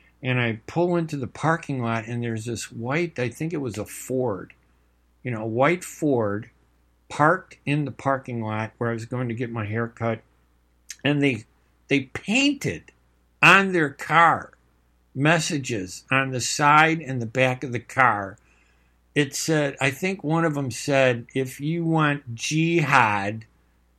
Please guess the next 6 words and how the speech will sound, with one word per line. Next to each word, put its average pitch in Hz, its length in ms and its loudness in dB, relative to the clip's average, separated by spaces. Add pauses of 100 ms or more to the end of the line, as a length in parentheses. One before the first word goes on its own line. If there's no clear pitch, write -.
(220)
J 143 540 2
E 143 320 0
E 143 480 -2
H 139 420 2
O 127 240 2
D, 117 640 0